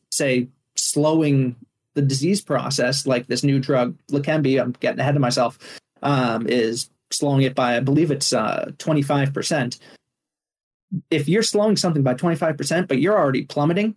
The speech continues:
that's not gonna have much of an impact on your, on your, uh, quality of life.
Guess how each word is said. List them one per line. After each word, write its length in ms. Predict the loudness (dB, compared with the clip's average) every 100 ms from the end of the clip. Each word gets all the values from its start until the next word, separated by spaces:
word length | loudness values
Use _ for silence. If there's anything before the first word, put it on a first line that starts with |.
| _
that's 260 | -4 -2 0
not 200 | -2 0
gonna 200 | 0 0
have 300 | 0 -2 0
much 220 | 0 0
of 100 | -2
an 160 | -2
impact 460 | -2 -4 -2 -4 -4
on 100 | -4
your, 280 | -2 -4 -8 _ _ _ -6
on 180 | 0 2
your, 300 | 2 2 2
uh, 380 | 0 -4 -6 -8
quality 480 | -4 0 2 2 2
of 100 | 0
life. 340 | 0 -4 -10